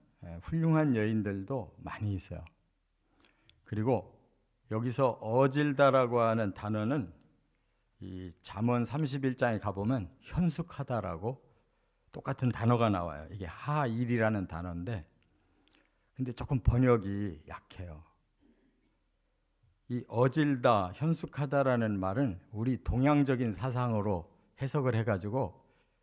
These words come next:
여자를 굉장히 마음씨가 고운 사람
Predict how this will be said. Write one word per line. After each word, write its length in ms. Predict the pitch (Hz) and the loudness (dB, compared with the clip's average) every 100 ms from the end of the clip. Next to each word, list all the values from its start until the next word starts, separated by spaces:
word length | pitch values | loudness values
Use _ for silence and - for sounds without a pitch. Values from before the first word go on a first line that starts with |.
| _ - | _ 0
여자를 640 | 113 120 113 139 113 - _ _ _ _ _ _ _ | 2 4 4 2 -2 -6 _ _ _ _ _ _ _
굉장히 380 | - - 131 156 | -8 0 2 4
마음씨가 640 | 113 131 151 139 143 127 | 4 4 4 2 2 0
고운 380 | - 113 127 135 | 2 2 6 4
사람 300 | 120 98 85 | 4 -2 -2